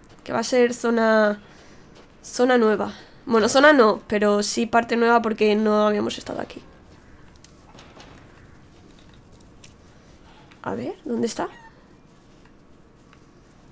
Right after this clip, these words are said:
Ven, ven. Uy, ¿qué ha pasado? <laughs> Me da lástima, en verdad, pero es que, mira, pollo. Tenemos pescado, tenemos pollo.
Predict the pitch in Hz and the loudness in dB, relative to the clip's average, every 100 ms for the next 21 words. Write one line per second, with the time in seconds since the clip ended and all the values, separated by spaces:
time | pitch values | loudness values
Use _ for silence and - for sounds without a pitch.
0 | - - - - - - - - - - | -20 -20 -20 -20 -20 -20 -20 -20 -20 -8
1 | 277 294 349 - 269 - - - - - | -2 2 0 -2 -10 -12 -14 -16 -18 -20
2 | - - - - - 381 185 - 277 277 | -20 -20 -20 -20 -2 0 0 -2 0 0
3 | 320 - - - - - - - - - | -2 -4 -20 -20 -20 -20 -20 -20 -20 -20
4 | - - 294 339 277 269 - 240 208 208 | -20 -4 0 2 0 -6 0 2 4 2
5 | 240 285 240 208 233 302 220 208 269 277 | 2 2 2 4 2 2 -2 -4 -4 -4
6 | - - - 240 233 233 247 233 196 208 | -6 -16 -6 2 4 6 4 4 2 2
7 | 233 254 262 240 262 285 294 247 240 240 | 0 2 -2 2 4 4 4 2 0 -4
8 | - 233 262 269 320 330 381 | -2 2 2 2 0 2 0